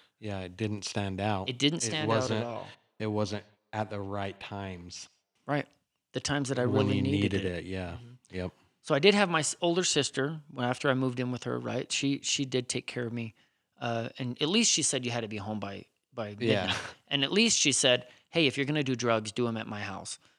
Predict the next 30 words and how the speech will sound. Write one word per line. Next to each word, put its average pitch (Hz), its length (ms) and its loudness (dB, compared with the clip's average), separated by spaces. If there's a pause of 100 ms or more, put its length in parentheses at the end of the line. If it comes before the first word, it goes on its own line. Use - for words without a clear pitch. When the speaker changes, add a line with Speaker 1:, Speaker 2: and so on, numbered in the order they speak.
(160)
Speaker 2:
You 143 80 -10
know, 139 60 0
at 135 100 -2
least 214 320 2
there 170 120 10
was 143 100 8
Speaker 1:
Yeah. 120 60 6
Speaker 2:
like 98 180 2
that. 120 320 0
So, - 100 -4
like, 131 160 0
if 123 60 -12
you're 147 80 0
gonna 170 140 0
party, 151 400 4
have 135 220 -4
your 135 120 -6
friends 131 400 -2
come 120 180 -8
to 117 80 -6
my 120 200 0
house. 120 360 -4 (280)
So - 120 -4
I 175 60 2
know 180 180 8
you're 185 160 4
not 160 240 2
Speaker 1:
Yeah. 120 220 6
Speaker 2:
gonna, 101 140 6
like, 135 200 4